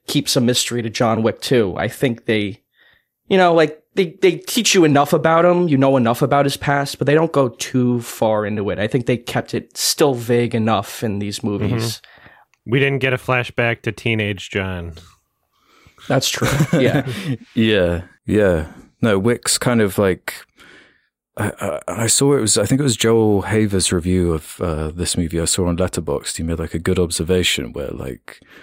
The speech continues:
Speaker 3: John Wick is quite a nihilistic character. Like, his,
Speaker 1: Mm-hmm.
Speaker 3: he has nothing to fight for. Like, <laughs> it is, the, the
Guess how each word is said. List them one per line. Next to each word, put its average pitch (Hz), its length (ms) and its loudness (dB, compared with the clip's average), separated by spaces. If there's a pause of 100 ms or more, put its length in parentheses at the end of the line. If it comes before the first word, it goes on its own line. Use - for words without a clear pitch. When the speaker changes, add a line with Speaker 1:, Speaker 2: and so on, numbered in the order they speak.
(180)
Speaker 3:
John 110 220 4
Wick 110 200 2
is 104 120 2
quite 113 400 0
a 87 420 0 (220)
nihilistic 101 720 0
character. 123 460 -2
Like, 92 260 0
his, 90 240 0
Speaker 1:
Mm-hmm. 208 340 4 (280)
Speaker 3:
he 131 260 0
has 139 140 2
nothing 139 360 4
to 110 100 0
fight 123 300 0
for. 90 200 2
Like, 117 240 4
<laughs> - 0 -
it 135 120 2
is, 151 180 2
the, 180 380 -4 (260)
the 120 120 0